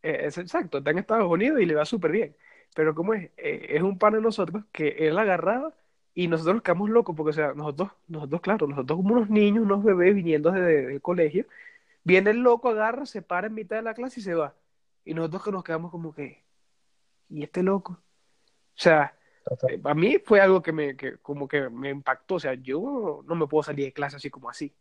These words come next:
Speaker 1: Es algo que no, no quisiera, no, no, no, no me llama la atención, porque uno tiene que estar pendiente y vaina.
Speaker 2: O sea, otra cosa <coughs> que me gustaría hablar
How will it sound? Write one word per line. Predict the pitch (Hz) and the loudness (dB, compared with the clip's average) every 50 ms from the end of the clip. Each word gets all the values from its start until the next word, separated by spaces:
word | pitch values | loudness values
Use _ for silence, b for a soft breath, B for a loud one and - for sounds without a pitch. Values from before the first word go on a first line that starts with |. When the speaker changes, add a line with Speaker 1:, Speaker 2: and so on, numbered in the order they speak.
| _ - | _ -10
Speaker 1:
Es | 131 - - | -6 -2 -2
algo | 147 170 190 208 | 0 0 -2 -4
que | - 170 151 127 - _ _ _ _ _ _ _ _ - | -2 -2 -4 -4 -4 _ _ _ _ _ _ _ _ -10
no, | 139 135 123 107 | -8 -8 -8 -6
no | 123 139 143 - | -4 -4 -4 -6
quisiera, | - 127 - - 151 139 123 110 117 | -6 -12 -8 -4 -4 -4 -4 -6 -8
no, | 127 123 123 | -8 -8 -8
no, | 123 123 123 | -8 -8 -8
no, | 123 127 127 123 120 | -8 -8 -8 -10 -10
no | 120 120 | -10 -8
me | 127 131 131 | -6 -2 2
llama | 135 135 147 156 165 | 4 4 6 6 6
la | 160 156 | 6 4
atención, | 139 143 135 131 - - 139 156 147 131 | 4 2 -2 -4 -2 0 2 2 2 0
porque | - 127 | -2 -2
uno | 135 139 139 | -2 -2 -2
tiene | 143 147 143 | -2 -2 -2
que | 147 | 0
estar | 139 135 135 | 0 0 0
pendiente | 127 123 131 147 165 165 151 143 | 0 0 2 2 2 2 2 0
y | 135 | -4
vaina. | 135 139 127 127 - _ | -4 -4 -6 -8 -12 _
Speaker 2:
O | _ - 147 | _ 8 8
sea, | 143 139 135 131 - - - _ - | 10 10 10 6 4 2 -4 _ 2
otra | - 139 - 160 165 165 - | 4 6 8 8 8 8 10
cosa | 175 180 175 175 180 170 | 10 10 10 10 8 6
<coughs> | 170 - - - _ _ _ - | 6 2 -8 -16 _ _ _ 2
que | - 139 | 4 6
me | 139 135 | 6 6
gustaría | 127 131 - 135 127 135 135 | 6 6 6 4 4 4 4
hablar | 139 147 147 | 8 10 10